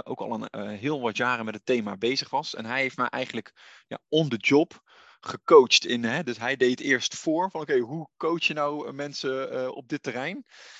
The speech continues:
En op een gegeven moment hebben we de rollen omgedraaid. Nou, dat was natuurlijk voor mij goud, want toen kreeg ik, eh,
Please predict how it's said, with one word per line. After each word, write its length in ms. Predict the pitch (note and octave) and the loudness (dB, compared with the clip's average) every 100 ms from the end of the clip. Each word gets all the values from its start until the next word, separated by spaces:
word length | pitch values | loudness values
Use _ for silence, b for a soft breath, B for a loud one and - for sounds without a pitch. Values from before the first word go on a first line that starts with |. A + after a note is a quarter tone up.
| B _ | B _
En 160 | - C3+ | 0 0
op 20 | |
een 220 | B2+ B2 | 0 -10
gegeven 60 | D#3+ | -10
moment 160 | D3+ | -6
hebben 200 | C#3+ C3+ | -4 -4
we 60 | C3 | -4
de 60 | B2+ | -2
rollen 160 | C#3+ | -2
omgedraaid. 720 | D#3 C3+ - - F#2 - - _ | -4 -8 -12 -12 -14 -16 -20 _
Nou, 180 | - G#2 | -8 -8
dat 100 | - | -6
was 80 | A2+ | -4
natuurlijk 220 | B2+ - | -4 -4
voor 40 | A#2+ | 0
mij 80 | A2+ | 0
goud, 360 | - B2+ C3 C#3 | 4 4 4 0
want 180 | A#2 - | -8 -8
toen 120 | A#2 | -8
kreeg 240 | A#2+ A2+ | -2 -2
ik, 180 | A2 - | -2 -2
eh, 280 | A2+ A2 | -2 0